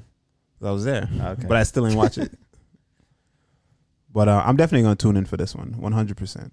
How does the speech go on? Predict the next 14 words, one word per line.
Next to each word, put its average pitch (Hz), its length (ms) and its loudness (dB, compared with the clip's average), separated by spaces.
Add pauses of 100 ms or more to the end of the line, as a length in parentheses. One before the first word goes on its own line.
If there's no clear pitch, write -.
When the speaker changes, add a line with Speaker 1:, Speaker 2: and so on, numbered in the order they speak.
Speaker 2:
No, 120 300 -8
yeah, 117 180 -6
I'm 123 100 -8
always 107 240 -8
watching. 92 320 -14 (800)
Speaker 1:
Um, 113 80 -4
Speaker 2:
Oh, 165 380 4 (120)
random. 139 580 2
You 156 100 -4
see 202 180 2
Strickland? 170 680 0
Well, 139 300 4 (340)
uh, 117 520 2 (720)
um, 87 560 -8